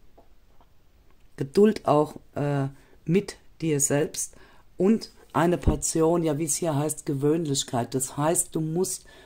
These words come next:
überhaupt nichts Besonderes machen, ähm, dich irgendwie, äh, hervortun, dass man dich sieht mit besonderen Leistungen. Wichtig ist,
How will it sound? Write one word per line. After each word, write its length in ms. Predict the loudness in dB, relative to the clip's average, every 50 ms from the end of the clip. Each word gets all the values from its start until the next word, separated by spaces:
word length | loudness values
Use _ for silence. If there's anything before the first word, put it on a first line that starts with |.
| -20 -20 -12 _
überhaupt 640 | -4 -2 -2 -2 -2 -2 -2 0 0 0 -2 -2 -4
nichts 260 | -6 -6 -6 -6 -8
Besonderes 800 | -6 -2 -2 -2 -2 -2 -2 0 0 0 -2 -2 0 0 0 0
machen, 380 | 0 0 0 0 -2 -2 -4 -6 -8 -18 -20 -20 -20 -20 _ -6
ähm, 560 | -4 -2 0 0 0 0 0 0 0 -2 -4 -8 -14 -20 -20 -20 -20 -20 -20 -20 -20 _ _ -10 -6
dich 320 | -4 -4 -4 -4 -6 -4
irgendwie, 800 | -2 -2 0 0 -2 -4 -4 -4 -4 -2 -2 0 2 2 2 2 0
äh, 100 | -2 -6 -12 -20 -20 -20 -20 -18 -16 -16 -16 -16 -16 -16 -16 -12 -10
hervortun, 1040 | -8 -6 -6 -8 -8 -4 0 2 4 4 4 4 2 -2 -2 0 2 2 0 0
dass 200 | -2 -4 -4 -4
man 160 | -6 -6 -6 -4
dich 220 | -6 -6 -8 -8
sieht 400 | -6 -6 -4 -4 -4 -6 -6 -8
mit 160 | -8 -8 -8
besonderen 520 | -8 -8 -6 -4 -4 -2 -2 -2 -2 -2 -2
Leistungen. 540 | 0 0 -2 -2 -4 -4 -4 -4 -2 -2
Wichtig 380 | -2 -4 -2 -4 -4 -4 0 2
ist, 240 | 2 2 2 0